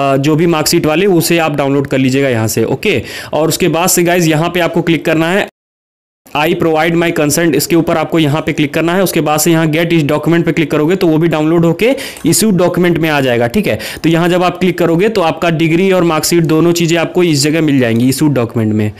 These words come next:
ओके। तो मैं यहाँ पे आपको click करके दिखा देता हूँ guys। तो यहाँ पर देखिए आपका,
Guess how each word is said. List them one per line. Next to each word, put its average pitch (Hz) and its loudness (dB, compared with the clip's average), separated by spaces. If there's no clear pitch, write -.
ओके। 175 0
तो 156 0
मैं 160 0
यहाँ 160 -2
पे 165 -4
आपको 165 -2
click 160 -2
करके 160 0
दिखा 147 -2
देता 143 -2
हूँ 127 0
guys। 135 -2
तो 160 2
यहाँ 156 2
पर 165 -2
देखिए 160 0
आपका, 196 -2